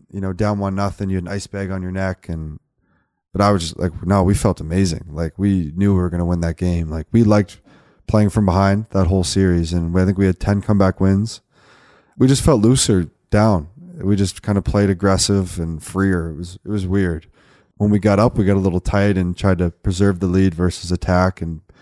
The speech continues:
and be aggressive and play our game. So we enjoyed being down in game six. We were down one nothing. I think, like, the first shift into the game.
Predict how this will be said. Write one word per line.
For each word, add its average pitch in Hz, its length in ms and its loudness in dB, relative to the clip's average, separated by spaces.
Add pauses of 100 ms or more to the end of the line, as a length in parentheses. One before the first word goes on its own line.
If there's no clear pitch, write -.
(240)
and 92 100 -10
be 92 100 0
aggressive 92 640 -2
and 78 300 -10 (320)
play 98 180 2
our 90 120 2
game. 82 280 -6
So 80 340 -10 (200)
we 98 100 2
enjoyed 92 300 2
being 95 180 2
down 90 260 0
in 92 80 -4
game 87 200 -6
six. - 340 -8
We 85 80 -8
were - 20 -8
down 87 220 -2
one 85 160 -4
nothing. 90 520 -6
I - 480 -20
think, 87 200 -8
like, 80 160 -6
the 87 60 -6
first 95 300 0
shift - 220 0
into 90 120 -2
the 90 100 -2
game. 87 420 -2